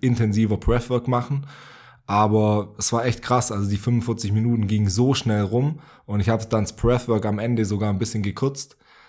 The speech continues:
Ähm, ich wollte eigentlich erst holotropes atmen und dann Wim Hof machen, um richtig tief reinzugehen.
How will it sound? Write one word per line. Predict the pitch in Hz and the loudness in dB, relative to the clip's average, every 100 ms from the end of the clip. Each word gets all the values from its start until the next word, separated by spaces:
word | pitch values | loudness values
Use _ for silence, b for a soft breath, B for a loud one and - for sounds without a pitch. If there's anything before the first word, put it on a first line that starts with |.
| b 98 | b -8
Ähm, | 95 95 | -4 -2
ich | 92 | -2
wollte | 101 95 | -2 -2
eigentlich | 104 107 104 - | -2 -2 -2 -4
erst | 110 113 - | -4 -4 -2
holotropes | 113 110 - 127 123 - | -2 -2 0 -2 0 -2
atmen | 117 117 110 | -2 -2 -2
und | 101 95 | -2 -2
dann | 104 107 101 101 - | -2 -2 -2 -6 -4
Wim | 107 123 | 0 2
Hof | 123 123 | 2 0
machen, | 123 120 120 | -2 -2 -2
um | 101 98 | -4 -4
richtig | 90 117 - 85 | -4 -6 -6 -12
tief | - 139 139 | -4 -2 -2
reinzugehen. | 113 117 117 110 120 120 | -4 -4 -2 0 0 -2